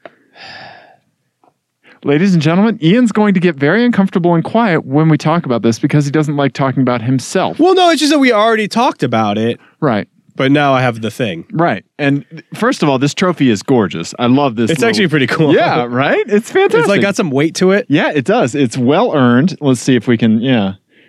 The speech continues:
Speaker 1: Right? There we go.
Speaker 2: Yeah.
Speaker 1: Yep.
Speaker 2: Yep. Uh,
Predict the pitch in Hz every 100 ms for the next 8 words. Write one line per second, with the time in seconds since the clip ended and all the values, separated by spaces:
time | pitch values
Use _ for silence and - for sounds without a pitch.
0 | _ _ 113 135 214 117 113 104 110 127
1 | 254 202 _ _ 110 113 123 123 120 185
2 | 185 - _ - 123 120 - _ _ _
3 | _ 135 127 123 120 117